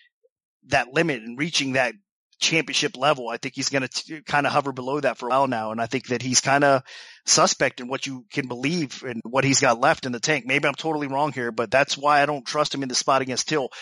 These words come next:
I know Whitaker's more than capable of winning this fight. He's a busier fighter. He pushes such a high pace. He's got the better wrestling here. I think he's a little bit stronger than Till as well.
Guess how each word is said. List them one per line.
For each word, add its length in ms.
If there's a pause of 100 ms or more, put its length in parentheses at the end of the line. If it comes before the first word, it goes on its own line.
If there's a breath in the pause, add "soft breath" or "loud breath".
(160 loud breath)
I 100
know 100
Whitaker's 400
more 180
than 80
capable 380
of 40
winning 200
this 160
fight. 180
He's 140
a 40
busier 300
fighter. 300
He 80
pushes 320
such 180
a 60
high 160
pace. 320
He's 100
got 140
the 80
better 200
wrestling 420
here. 260 (260 loud breath)
I 80
think 140
he's 100
a 60
little 140
bit 120
stronger 380
than 100
Till 360
as 140
well. 360